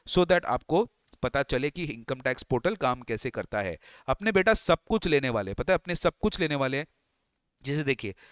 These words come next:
मैं आपको ना इनकम टैक्स का वेबसाइट, इनकम टैक्स का वेबसाइट दिखाऊंगा कि सबसे पहले इनकम टैक्स एक्ट कहाँ से आपको पढ़ना चाहिए, इनकम टैक्स में जो फाइनेंस एक्ट आता है,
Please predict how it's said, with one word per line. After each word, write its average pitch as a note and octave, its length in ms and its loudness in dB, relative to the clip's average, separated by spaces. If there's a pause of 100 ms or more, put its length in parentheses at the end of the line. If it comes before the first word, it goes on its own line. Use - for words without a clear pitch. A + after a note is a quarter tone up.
(180)
मैं C#3 80 2
आपको F#3 160 2
ना G3+ 140 4
इनकम D3+ 320 -2
टैक्स D3+ 240 0
का D#3+ 140 4
वेबसाइट, A#2 520 0
इनकम B2 220 -4
टैक्स - 300 -4
का D3 120 2
वेबसाइट C3 380 -2
दिखाऊंगा B2 480 -4 (300)
कि C#3 80 -4
सबसे D3+ 280 0
पहले D3+ 200 0
इनकम C#3 220 -4
टैक्स - 400 -2 (200)
एक्ट C#3 280 -4 (120)
कहाँ C#3 220 2
से D#3+ 140 -2
आपको C#3+ 260 0
पढ़ना B2+ 340 0
चाहिए, B2 340 -4 (300)
इनकम C#3 260 -2
टैक्स D3+ 340 -2
में D3 80 -6
जो D3 80 4
फाइनेंस C#3 480 -2
एक्ट C#3 200 0
आता B2+ 180 0
है, C3+ 140 2